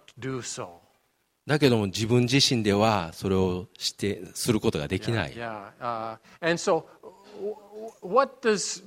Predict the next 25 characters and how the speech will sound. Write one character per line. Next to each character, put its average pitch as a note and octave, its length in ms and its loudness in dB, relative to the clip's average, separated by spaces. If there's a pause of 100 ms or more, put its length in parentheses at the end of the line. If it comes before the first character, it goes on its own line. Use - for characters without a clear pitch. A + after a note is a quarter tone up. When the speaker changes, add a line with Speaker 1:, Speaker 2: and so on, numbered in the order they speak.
(120)
Speaker 1:
being A3+ 280 0
saved, G3 540 0
what B3+ 240 0
does G3 160 -2
it E3 120 -8
feel G3+ 600 0
like? A#2 360 0
What A#3 120 0
is G3+ 140 -6
the G#3 80 -2
process? F3+ 920 0
Speaker 2:
う - 760 -14
ん。 - 20 0
な D3 60 2
の D3 160 2
で、 D3 480 2 (380)
ど A3 220 12
う D#4+ 40 8
い D#4+ 40 4
っ - 20 0
た - 160 2
プ - 100 -6
ロ D#3+ 140 8
セ A2+ 160 0
ス D#2+ 280 -8